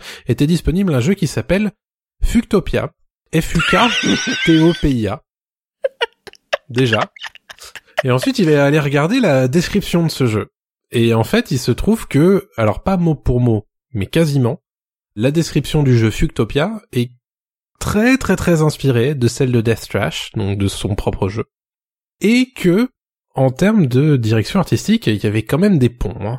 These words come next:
on va pas se mentir. Voilà, donc il a interpellé, euh, le studio de développement qui s'appelle exactement Free Minds, et qui n'a pas réagi. À savoir ensuite qu'ils se sont rendus compte en fait que, euh,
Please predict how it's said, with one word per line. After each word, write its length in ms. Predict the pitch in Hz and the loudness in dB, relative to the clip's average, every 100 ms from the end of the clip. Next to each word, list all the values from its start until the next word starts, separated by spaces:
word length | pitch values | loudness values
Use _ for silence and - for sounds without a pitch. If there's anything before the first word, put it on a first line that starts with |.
| - | -6
on 80 | 117 | -4
va 140 | 101 95 | -4 -2
pas 120 | 156 | -4
se 120 | - | -2
mentir. 340 | 117 - 107 - _ _ _ _ _ _ _ | -4 -2 -4 -6 _ _ _ _ _ _ _
Voilà, 280 | 147 127 95 | 0 0 -2
donc 220 | 104 123 - | -4 -4 -2
il 200 | 120 131 | 0 2
a 80 | |
interpellé, 540 | 127 127 - 123 120 117 | 0 -2 -2 -2 -2 -2
euh, 220 | 90 87 - _ _ | -6 -10 -16 _ _
le 260 | 120 107 101 | -4 0 0
studio 260 | - 143 147 | 0 0 2
de 40 | |
développement 500 | 135 123 123 127 131 | 2 0 0 -2 -2
qui 320 | - - 147 | -4 -4 -4
s'appelle 1400 | 135 - 131 123 _ _ _ 147 151 147 131 120 113 107 - _ | -4 -4 -2 -2 _ _ _ 0 2 2 2 2 2 0 -4 _
exactement 880 | - 120 117 113 131 131 - 123 113 | -4 -2 -2 -2 -2 -4 -4 -2 -2
Free 340 | - - 185 202 | -4 -4 -2 0
Minds, 520 | 127 151 190 113 92 _ _ _ _ _ - - | 0 0 0 -2 -4 _ _ _ _ _ -10 -4
et 100 | 139 | -2
qui 180 | - 202 | 0 0
n'a 140 | 156 | 0
pas 300 | - 220 185 | 0 -2 -2
réagi. 360 | 147 139 107 - _ _ _ _ - | 0 0 -2 -6 _ _ _ _ -6
À 120 | 127 | -4
savoir 340 | 165 160 233 | -2 -2 -2
ensuite 420 | 202 147 - 226 - | -2 -4 -4 -4 -4
qu'ils 140 | 123 | -8
se 60 | - | -2
sont 80 | 117 | 0
rendus 240 | 107 113 | 0 0
compte 200 | 226 214 | 0 0
en 60 | 123 | 0
fait 240 | 214 208 | -2 -4
que, 140 | - | -2
euh, 480 | 151 156 113 104 101 | 0 2 2 0 -2